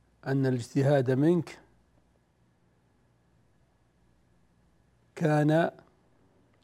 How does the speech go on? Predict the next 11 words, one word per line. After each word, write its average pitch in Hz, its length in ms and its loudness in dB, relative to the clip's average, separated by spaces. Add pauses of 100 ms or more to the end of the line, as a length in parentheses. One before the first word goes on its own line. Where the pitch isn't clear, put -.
(840)
وحدث 143 540 0 (1400)
من 139 180 -2
أجل 160 260 0
النجاح. 139 680 -2 (3000)
تعليل، 123 500 -4 (300)
عللت 131 460 -4
اجتهادك. 131 880 -2
لماذا 147 300 2
اجتهدت؟ 143 680 0 (1600)
اجتهدت 139 800 -4 (1120)
بسبب 156 540 0